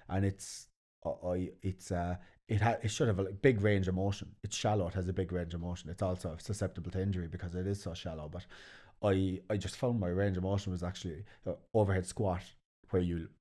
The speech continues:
basically hold a barbell over your head and squat with it.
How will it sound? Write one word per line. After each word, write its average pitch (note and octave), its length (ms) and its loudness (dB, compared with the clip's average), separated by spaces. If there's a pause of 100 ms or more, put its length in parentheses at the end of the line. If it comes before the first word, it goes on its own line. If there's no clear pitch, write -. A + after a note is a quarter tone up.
basically E2 380 -4
hold E2+ 420 -4 (120)
a F#2 60 -2
barbell F2 420 -2
over E2+ 180 -4
your E2 120 -4
head E2+ 240 -6
and E2 140 -10
squat - 380 -2
with C2+ 120 -10
it. - 100 -14